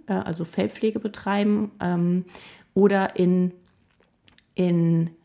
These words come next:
bei schlechtem Wetter sich zusammenrotten. Aber ansonsten haben die immer mal einen Meter Abstand, anderthalb Meter Abstand.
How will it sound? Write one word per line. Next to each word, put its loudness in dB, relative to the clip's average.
bei 0
schlechtem 0
Wetter 2
sich -4
zusammenrotten. 0
Aber -2
ansonsten 0
haben 4
die 0
immer 6
mal 2
einen 4
Meter 2
Abstand, -4
anderthalb -4
Meter -4
Abstand. -6